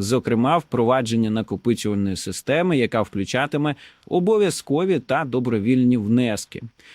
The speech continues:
Розмір пенсії залежатиме від кількості відпрацьованих років і суми сплаченого Є С В, які конвертуватимуться в бали.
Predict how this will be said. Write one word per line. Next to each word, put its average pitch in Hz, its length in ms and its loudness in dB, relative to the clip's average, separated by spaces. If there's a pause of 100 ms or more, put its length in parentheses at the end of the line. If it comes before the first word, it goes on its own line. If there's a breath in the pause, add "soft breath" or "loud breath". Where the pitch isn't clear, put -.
(140 loud breath)
Розмір 123 460 2
пенсії 170 440 0
залежатиме 120 600 0
від 104 160 -4
кількості 120 560 -2
відпрацьованих 101 760 -4
років 151 380 0
і 107 80 -2
суми 151 320 -2
сплаченого 127 680 -2
Є 113 340 0
С 120 280 -8
В, 107 220 -4 (460 loud breath)
які 117 280 0
конвертуватимуться 113 1160 0
в 92 140 -4
бали. 104 500 0